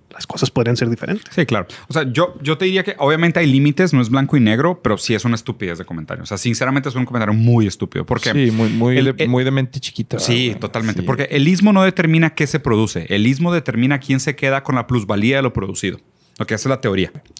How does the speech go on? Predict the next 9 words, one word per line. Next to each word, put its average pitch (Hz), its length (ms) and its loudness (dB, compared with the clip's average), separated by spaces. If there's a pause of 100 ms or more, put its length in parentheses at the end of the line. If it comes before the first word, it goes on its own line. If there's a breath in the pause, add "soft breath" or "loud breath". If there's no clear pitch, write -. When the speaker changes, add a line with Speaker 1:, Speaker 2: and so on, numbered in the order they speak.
Speaker 2:
El 131 100 0
tema 139 160 2
es 139 100 0
este. 113 280 -2 (160)
Eh, 107 340 0 (1160 soft breath)
lo 160 160 2
que 160 100 0
se 160 180 0
produj-, 160 560 2